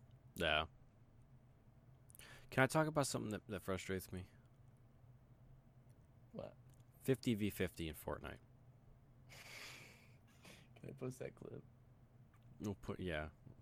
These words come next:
Speaker 1: Post in the chat.
Speaker 2: <laughs>
Speaker 1: Put it in the, the call chat, too, so I can, I can link it.
Speaker 2: Oh, my God.
Speaker 1: I, I hate fifty v fifty on sev-, for several reasons.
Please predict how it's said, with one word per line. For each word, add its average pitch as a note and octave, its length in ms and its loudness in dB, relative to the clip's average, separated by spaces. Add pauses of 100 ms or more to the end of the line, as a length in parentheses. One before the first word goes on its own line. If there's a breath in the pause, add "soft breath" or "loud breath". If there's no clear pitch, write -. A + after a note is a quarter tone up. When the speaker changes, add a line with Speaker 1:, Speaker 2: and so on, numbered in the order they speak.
(100)
Speaker 1:
Post G2+ 280 0
in G2 100 2
the - 60 -8
chat. F2+ 380 4
Speaker 2:
<laughs> - 1200 -20
Speaker 1:
Put G#2+ 180 6
it G#2+ 60 8
in G#2 120 6
the, F#2 100 2 (120)
the F#2 100 -2
call F2+ 340 2
chat, E2 300 0
too, E2 200 0
so - 140 0
I E2+ 80 4
can, E2 180 -4 (580 loud breath)
I F#2 100 0
can E2+ 240 0
link E2 240 -2
it. D#2+ 140 2 (800 soft breath)
Speaker 2:
Oh, D3 40 -8 (340)
my C#3+ 300 -8
God. - 40 -12 (400)
Speaker 1:
I, D#3 80 12
I - 40 12
hate F3 320 12
fifty - 540 8
v D3+ 160 10
fifty C3 360 10
on G#2+ 140 10
sev-, A#2+ 420 12
for B2+ 140 6
several G#2 340 10
reasons. D2 540 0